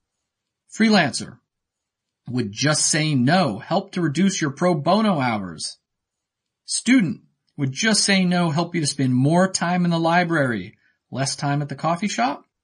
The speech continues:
Stay-at-home parent, would just saying no help you to minimize your volunteering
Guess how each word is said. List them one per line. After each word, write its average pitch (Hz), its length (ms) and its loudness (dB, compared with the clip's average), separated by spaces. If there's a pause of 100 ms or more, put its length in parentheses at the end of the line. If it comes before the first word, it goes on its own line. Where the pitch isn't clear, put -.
(540)
Stay-at-home 135 640 -2
parent, 196 400 2 (720)
would 151 160 -2
just 302 280 0
saying 262 360 2
no 190 320 2
help 214 340 -4
you 214 120 2
to 143 180 -4
minimize 214 600 2
your 120 160 -2
volunteering 160 1080 0